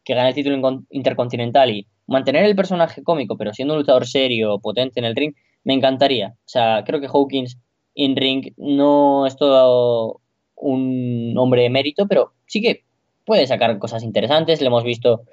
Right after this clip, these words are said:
contra rivales de altura en, en lucha independiente, le hemos visto luchando incluso con gente como A J Styles, y la verdad es que han sido buenos combates. Y totalmente, yo subrayo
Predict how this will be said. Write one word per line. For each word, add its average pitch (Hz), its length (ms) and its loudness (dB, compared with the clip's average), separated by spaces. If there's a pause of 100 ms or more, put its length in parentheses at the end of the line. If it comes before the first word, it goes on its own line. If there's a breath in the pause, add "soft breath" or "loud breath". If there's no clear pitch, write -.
(160 soft breath)
contra 135 280 2
rivales 117 520 2 (380)
de 123 100 0
altura 123 580 2
en, 107 480 -8 (120)
en 101 460 -8
lucha 117 240 -6
independiente, 139 640 -2
le 147 60 0
hemos 131 140 -4
visto 135 240 -2
luchando 127 320 -2
incluso 120 280 -6
con 110 180 -4
gente 120 260 -2
como 110 340 0 (300)
A 120 60 2
J 123 340 2
Styles, 120 560 -2
y 107 280 -6
la 104 80 2
verdad 101 240 2
es 113 100 -4
que 107 260 2
han 101 180 -8
sido 117 200 -2
buenos 110 240 -2
combates. 113 520 0 (460)
Y 123 460 0
totalmente, 143 520 2
yo 127 320 4
subrayo 131 880 0